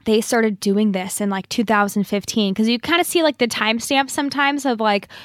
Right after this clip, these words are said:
you know, like, when this was, when they were doing it. And that was, like, in, like, July of two thousand fifteen, I believe. So that was, like, way,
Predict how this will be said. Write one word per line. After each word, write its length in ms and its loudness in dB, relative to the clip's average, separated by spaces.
you 120 4
know, 200 6
like, 200 4
when 140 4
this 200 0
was, 640 4
when 140 0
they 80 0
were 80 2
doing 280 0
it. 220 0
And 100 0
that 140 4
was, 160 4
like, 180 2
in, 120 4
like, 200 -2
July 480 6
of 140 4
two 180 0
thousand 400 4
fifteen, 460 -2
I 100 0
believe. 340 2
So 120 -2
that 100 2
was, 140 0
like, 180 -2
way, 300 2